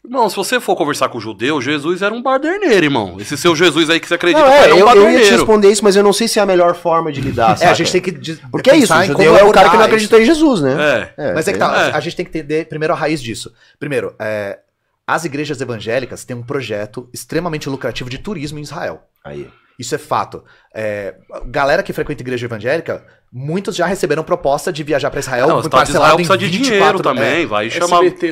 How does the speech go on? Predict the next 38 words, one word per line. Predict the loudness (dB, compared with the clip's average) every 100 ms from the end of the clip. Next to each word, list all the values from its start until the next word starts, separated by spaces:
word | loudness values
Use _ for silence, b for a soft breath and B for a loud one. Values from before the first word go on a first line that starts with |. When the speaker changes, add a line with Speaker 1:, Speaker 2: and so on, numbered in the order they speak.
| -4
Speaker 1:
vai | -4
chamar | -4 -4 -6
o |
Speaker 4:
sorteando | -6
pra | -8
Speaker 1:
pessoal | -6 -6
Speaker 4:
viagem | -6 -8
Speaker 1:
mesmo. | -10
Speaker 4:
pra | -12
lá. | -14 -14
Speaker 3:
Então, | -12 -8 -4 -2
Speaker 2:
Exato, | 0
Speaker 3:
mano, | 0 -2 -4
Speaker 2:
é |
Speaker 3:
e | -4
Speaker 2:
isso. |
Speaker 3:
aí, | -2 0
o, | -2 -4 -8
durante | -6 -6 -4
o |
governo | -4 -2
Bolsonaro | -2 -4 -6 -8
isso | -8
cresceu. | -8 -8 -6 -6 -6 -8 _ b b -10
O |
gover-, | -4 -2 -2
inclusive | -2 -8 -6 -2
o |
Bolsonaro | -2 -2 -2 -4
se | -6
foi | -2 0
rebatizado | 0 0 -2 -2 -2 -2
no | -4
Rio | -6
Jordão, | -2 -2 0 2 2 2
né? | -2 -6
Então | -6 -6
ele, | -6 -6 -8